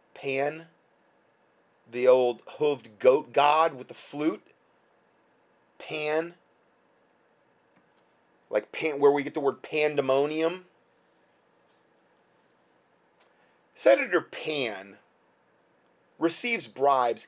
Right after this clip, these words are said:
equal to twice the average American income to push mandatory vaccination laws. See,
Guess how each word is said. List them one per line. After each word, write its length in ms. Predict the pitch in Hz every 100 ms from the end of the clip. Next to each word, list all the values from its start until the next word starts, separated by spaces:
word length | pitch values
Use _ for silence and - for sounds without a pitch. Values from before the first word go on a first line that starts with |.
| 185
equal 400 | 208 - 160 156
to 180 | 147
twice 480 | 127 - 170 165 170
the 140 | - -
average 360 | 127 123 117
American 420 | 117 110 110 120
income 560 | 110 107 98 - 92 90 - _ _ _ _ -
to 100 | 226
push 500 | - - 262 - -
mandatory 560 | 143 143 143 - 135
vaccination 800 | 127 120 117 - 113 101 - 98
laws. 300 | 95 92 90
See, 260 | - 202 190